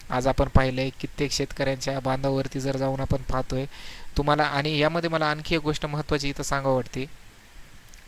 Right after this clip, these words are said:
की आज आपण महाराष्ट्रामध्ये मागच्या दोन आठवड्यांचा एकदा आढावा घेऊया आणि त्यानंतर आपण चर्चा करू. महाराष्ट्राच्या बहुतांश भागामध्ये मुसळधार पाऊस आपल्याला पाहायला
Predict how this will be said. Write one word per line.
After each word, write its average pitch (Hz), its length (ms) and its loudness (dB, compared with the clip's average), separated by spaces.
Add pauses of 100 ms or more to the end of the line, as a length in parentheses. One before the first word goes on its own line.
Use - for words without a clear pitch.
(440)
की 147 80 4
आज 143 180 6
आपण 165 380 2 (880)
महाराष्ट्रामध्ये 143 640 4
मागच्या 143 580 0 (340)
दोन 143 160 6
आठवड्यांचा 139 560 4
एकदा 131 200 0
आढावा 131 280 6
घेऊया 120 340 2 (120)
आणि 127 180 -8
त्यानंतर 139 340 -4
आपण 135 220 -2
चर्चा 127 300 -2
करू. 127 220 -2 (540)
महाराष्ट्राच्या 151 680 4
बहुतांश 147 580 2
भागामध्ये 131 520 0
मुसळधार 135 540 0
पाऊस 131 320 2
आपल्याला 127 280 0
पाहायला 117 320 -2